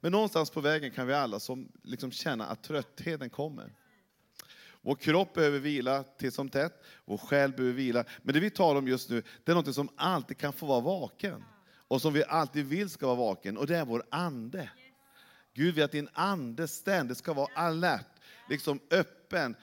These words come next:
för de andliga intrycken. Faktum är att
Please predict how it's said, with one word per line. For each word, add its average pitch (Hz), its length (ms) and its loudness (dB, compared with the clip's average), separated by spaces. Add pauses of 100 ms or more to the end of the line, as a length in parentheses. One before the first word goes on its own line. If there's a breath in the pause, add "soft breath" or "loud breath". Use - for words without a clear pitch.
för 151 340 4
de 131 160 2 (100)
andliga 156 560 2
intrycken. 151 760 -2 (140 loud breath)
Faktum 175 420 4
är 165 100 6
att - 120 2